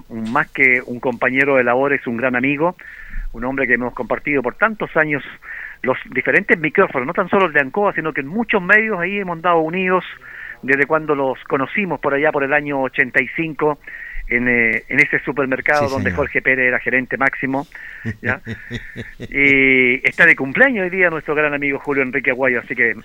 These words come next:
Speaker 1: lo hemos saludado durante el transcurso hoy día. Yo no, no me había enterado porque hoy día no he estado acá, andaba metido en otras cosas,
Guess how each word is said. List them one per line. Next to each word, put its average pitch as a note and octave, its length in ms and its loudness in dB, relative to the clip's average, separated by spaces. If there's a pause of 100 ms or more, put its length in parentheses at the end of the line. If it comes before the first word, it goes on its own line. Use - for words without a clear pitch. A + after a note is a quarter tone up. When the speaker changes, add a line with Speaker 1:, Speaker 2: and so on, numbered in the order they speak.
(120)
Speaker 1:
lo A#2+ 120 0
hemos B2 180 0
saludado C3+ 580 4 (200)
durante B2+ 240 -6
el - 60 -18
transcurso C#3 460 -8
hoy C3+ 60 -6
día. D#3+ 220 -4
Yo F3+ 120 -4
no, F#3+ 260 -6
no C#3+ 160 -10
me C#3+ 80 -4
había D#3 120 -2
enterado D3+ 440 2
porque D#3+ 200 -2
hoy C3+ 60 2
día D3+ 140 2
no C#3 80 -2
he - 20 -4
estado E3 260 2
acá, E3+ 260 2
andaba D3+ 340 2
metido C#3+ 300 -8
en E3+ 60 -10
otras - 180 -12
cosas, F#3 340 -4